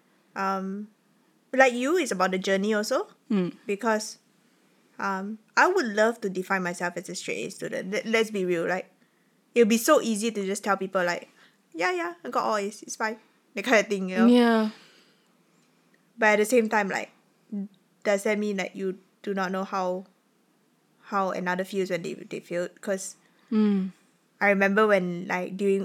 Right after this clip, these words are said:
Speaker 1: all the trial tests and all, I'll be failing, man. <laughs> And if I tell, if I tell friends who have not followed me very closely in the ac-, in my academic journeys, they'll be like, "What? You're a
Speaker 2: Mm.
Speaker 1: smart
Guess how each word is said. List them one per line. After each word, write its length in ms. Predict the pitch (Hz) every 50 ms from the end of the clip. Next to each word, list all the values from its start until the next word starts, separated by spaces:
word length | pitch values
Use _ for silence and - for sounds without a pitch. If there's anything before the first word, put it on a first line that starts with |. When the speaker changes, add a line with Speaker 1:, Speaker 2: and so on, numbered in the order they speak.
| - -
Speaker 1:
all 160 | 190 202 196
the 80 | 196 180
trial 480 | - - 208 185 185 185 185 185 185
tests 480 | 190 - 208 226 240 240 240 240 233 -
and 140 | 208 190 -
all, 120 | - 214 214
I'll 160 | 196 175 214 208
be 80 | 269
failing, 720 | 254 - - - 262 269 320 381 381 349 359 359 330 302
man. 460 | 240 240 277 294 320 330 339 349 392 349
<laughs> 340 | 370 349 330 311 285 262 254 _ _ _ _ _ _ _ - _ _ _ _ -
And 400 | - 233 220 220 220 214 233 - - _ _ _ _ _ -
if 160 | - 226 214
I 60 | 233 226
tell, 380 | 226 277 269 285 269 - - _ _ _ _ -
if 140 | 220 202
I 100 | 208 208
tell 400 | 202 - 247 240 240 240 240 233 - _ _ _ _ _ _ _
friends 400 | - - - 226 214 214 247 262
who 320 | - 240 208 196 - - - _ _ _ _ _ _ _ - 233
have 120 | 226 220 226
not 160 | 262 311 311
followed 260 | - 240 220 214 220 214
me 120 | 226 226
very 180 | 196 196 196 208
closely 360 | 202 - 220 202 202 - 220
in 60 | 196
the 80 | 175 -
ac-, 140 | - - -
in 140 | - 196 196
my 140 | 175 160 139
academic 380 | 180 - 208 196 208 214 202
journeys, 260 | 190 190 185 208 269 277
they'll 120 | 247 220 214
be 60 | 208
like, 160 | - - - _ -
"What? 300 | - 453 539 554 - - - _ _ _ _ _ _ _ _ _ _ _ -
You're 160 | 349 320 349 415
a 40 |
Speaker 2:
Mm. 40 | 453
Speaker 1:
smart 220 | - - 453 415